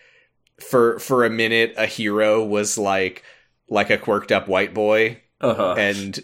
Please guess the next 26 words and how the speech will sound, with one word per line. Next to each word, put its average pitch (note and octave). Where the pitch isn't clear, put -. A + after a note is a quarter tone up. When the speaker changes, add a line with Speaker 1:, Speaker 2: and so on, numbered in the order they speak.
Speaker 1:
then G#2
a A2
hero G2
was G2+
Speaker 2:
Was F#2
a F#2
freaked A#2+
up -
white A#2
Speaker 1:
an G2+
Speaker 2:
man. A2
Speaker 1:
epic, G#2
an G#2+
epic G#2
woman G2
and G2
all G2
that, F#2
being F#2
a F2+
girl F#2
boss G2
and G#2
all F#2+
that G2
stuff. -